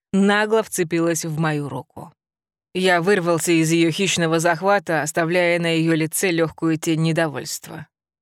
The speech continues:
«Вызвать в жене немного ревности иногда полезно, друг мой», шепнул мне на ухо Генри Монталь. «Зачем? Чтобы добавить ей неуверенности в себе?»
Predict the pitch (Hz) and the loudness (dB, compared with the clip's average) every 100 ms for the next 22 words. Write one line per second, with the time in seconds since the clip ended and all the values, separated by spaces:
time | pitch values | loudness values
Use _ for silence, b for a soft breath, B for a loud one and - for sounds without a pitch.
0 | _ _ _ 165 196 311 302 285 285 - | _ _ _ -2 0 2 0 0 -2 -2
1 | 175 208 226 254 247 247 196 208 220 226 | -4 -2 0 0 -2 -2 -2 0 0 0
2 | 190 185 185 285 330 320 311 - 311 311 | 2 0 2 0 0 -2 -4 -4 -4 -4
3 | - 170 160 160 170 240 _ 151 170 143 | -2 -2 -2 0 0 0 _ -2 0 -2
4 | 147 147 139 135 147 - _ 160 160 147 | -2 -4 -6 -10 -12 -16 _ -4 -2 -4
5 | - 139 139 135 196 _ _ _ _ _ | -6 -8 -6 -10 -16 _ _ _ _ _
6 | - 175 165 170 170 165 156 190 190 147 | -6 -6 -2 -2 0 0 -2 -2 -6 -4
7 | 160 147 156 156 151 151 151 135 - _ | -6 -2 -2 -2 -4 -6 -6 -10 -14 _
8 | _ _ _ _ _ 170 185 170 180 139 | _ _ _ _ _ -2 0 0 -2 -2
9 | 143 _ _ _ _ - 190 180 170 180 | -6 _ _ _ _ -4 -2 0 0 2
10 | 185 175 165 180 175 175 170 180 185 170 | 2 0 0 0 2 0 2 2 0 -2
11 | 160 170 - 170 160 208 | -2 -4 -2 -4 -4 -6